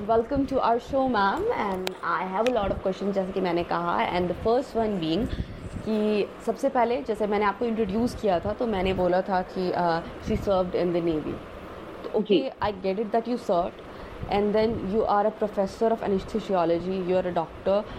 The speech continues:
Speaker 1: and then you are a writer too। तो ये सब कुछ
Speaker 2: यस।
Speaker 1: कैसे हुआ?
Speaker 2: ये ऐसा है कि बचपन में ना you form certain dreams, है ना?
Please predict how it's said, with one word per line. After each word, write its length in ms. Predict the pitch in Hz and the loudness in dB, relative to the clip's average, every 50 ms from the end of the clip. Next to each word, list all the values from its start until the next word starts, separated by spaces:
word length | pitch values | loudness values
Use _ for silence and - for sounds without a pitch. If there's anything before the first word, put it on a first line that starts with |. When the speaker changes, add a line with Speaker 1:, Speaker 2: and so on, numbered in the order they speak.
| - - - - - - - | -8 -6 -6 -6 -6 -4 -2
Speaker 1:
and 80 | 208 | 0
then 140 | 247 254 262 | 2 4 4
you 120 | 269 294 277 | 4 4 4
are 120 | 254 254 | 4 4
a 100 | 262 233 | 4 4
writer 320 | 208 170 - - - 180 175 - | 4 4 2 2 0 -2 -4 -4
too। 440 | - 185 - - - - - - - | -6 -10 -10 -10 -12 -12 -14 -6 -2
तो 80 | - 226 | -2 0
ये 180 | 196 226 247 | 2 2 2
सब 260 | 240 - 262 - - - | 2 2 -2 -6 -4 -4
कुछ 200 | 294 294 - 214 | -4 -2 4 6
Speaker 2:
यस। 180 | 214 175 135 | 6 6 6
Speaker 1:
कैसे 220 | 226 - - 226 196 | 4 0 -6 -10 -10
हुआ? 220 | 170 151 143 139 - - - - - - - - - - - - - - - _ - - _ - _ - - - _ _ _ - - _ _ _ _ - - 233 | -10 -10 -12 -14 -16 -20 -20 -20 -18 -16 -14 -14 -14 -16 -18 -20 -20 -20 -20 _ -20 -20 _ -20 _ -20 -20 -20 _ _ _ -20 -20 _ _ _ _ -2 2 4
Speaker 2:
ये 240 | 233 247 - - - - | 6 6 4 4 0 -2
ऐसा 240 | - 214 208 - 359 | -2 -2 2 4 4
है 240 | 339 269 240 214 226 | 4 6 4 2 2
कि 400 | 226 - - 240 247 254 254 202 180 - - - - - - - - | -2 -6 -10 -8 -8 -6 -8 -8 -12 -18 -20 -20 -20 -20 -14 -2 0
बचपन 380 | 202 196 - - - 320 320 302 | 0 0 -2 -2 -2 2 4 4
में 260 | 277 247 214 180 165 | 4 4 2 2 0
ना 220 | 160 185 262 453 - - - - - - | 0 -2 -2 -2 -4 -10 -18 -20 -8 -2
you 80 | 381 - | 0 0
form 280 | 220 - - 220 220 240 | 0 2 2 4 4 4
certain 460 | 254 - - 220 214 - 247 240 240 | 2 2 2 2 2 4 2 2 2
dreams, 600 | 247 240 220 180 - 185 214 220 214 202 185 170 156 - - - - - 196 | 2 0 -2 -2 0 2 4 4 4 4 2 -2 -6 -10 -18 -20 -8 -2 0
है 60 | 220 | 2
ना? 120 | 294 330 | 2 0